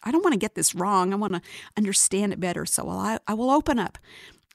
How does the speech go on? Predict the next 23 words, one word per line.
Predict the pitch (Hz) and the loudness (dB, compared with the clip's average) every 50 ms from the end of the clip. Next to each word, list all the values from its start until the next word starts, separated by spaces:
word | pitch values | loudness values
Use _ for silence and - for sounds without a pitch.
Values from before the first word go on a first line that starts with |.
| - | -12
uh, | - 190 190 190 202 | -8 -6 -6 -4 -4
a | - 220 | -2 0
study | 208 - - 208 214 226 | 0 2 2 2 2 2
Bible | 185 208 180 185 185 170 185 - | 2 0 0 0 0 0 0 0
on | - 190 190 190 | 0 0 0 0
my | 185 185 180 180 | 0 -2 -2 -4
phone, | - - 185 180 180 170 165 170 165 - - - | -6 -4 -2 -2 -2 0 -2 -4 -6 -6 -8 -8
an | - 180 185 190 | -8 -6 -4 -4
app | 190 190 190 185 - | -2 -2 -4 -4 -6
that | - 180 | -8 -10
I | 180 175 | -8 -8
have, | 185 175 190 180 175 170 - 170 - | -8 -6 -6 -6 -6 -6 -8 -10 -12
or, | - - - - - - - - - - - - | -14 -14 -14 -14 -16 -16 -16 -18 -20 -18 -14 -10
uh, | 185 180 180 | -6 -6 -4
John | 165 - 208 196 208 | -2 0 2 2 2
MacArthur's | 220 - - 226 240 226 214 - 190 - | 0 2 2 2 4 4 2 0 0 -2
study | - - 185 190 196 185 | -2 -2 -2 -4 -4 -4
Bible | - 170 165 170 175 165 170 | -6 -6 -8 -8 -8 -10 -8
has | 185 190 175 | -8 -6 -6
been | - - 190 175 180 | -6 -4 -4 -4 -4
helpful | - - - 196 185 - - - 180 | -6 -6 -6 -6 -6 -6 -8 -12 -10
to | - - - 180 | -8 -6 -4 -2
me | 180 180 170 160 | -2 -2 -2 -4